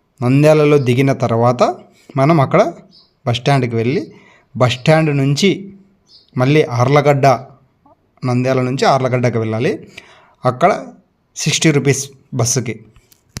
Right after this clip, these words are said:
ఎక్స్‌ప్రెస్ ఎక్కితే ఎనభై రూపాయలు. ఆర్లగడ్డ నుంచి మళ్ళీ అహోబిలంకి వెళ్ళాలన్నమాట మనం. ఆర్లగడ్డ నుంచి అహోబిలం వెళ్ళాలి. అహోబిలం అక్కడికి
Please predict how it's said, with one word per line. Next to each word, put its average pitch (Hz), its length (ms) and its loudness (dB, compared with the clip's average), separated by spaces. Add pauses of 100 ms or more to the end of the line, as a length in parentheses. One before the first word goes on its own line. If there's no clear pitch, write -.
(920)
ఎక్స్‌ప్రెస్ 156 440 0
ఎక్కితే 214 200 0 (560)
ఎనభై 123 260 4
రూపాయలు. 110 280 -4 (1080)
ఆర్లగడ్డ 143 360 2 (120)
నుంచి 160 200 0 (120)
మళ్ళీ 147 260 2 (560)
అహోబిలంకి 143 560 2
వెళ్ళాలన్నమాట 120 520 0 (100)
మనం. 104 160 -6 (760)
ఆర్లగడ్డ 113 340 -6 (120)
నుంచి 131 200 -4 (580)
అహోబిలం 131 440 2
వెళ్ళాలి. 107 320 -6 (1900)
అహోబిలం 131 380 0 (760)
అక్కడికి 151 460 -2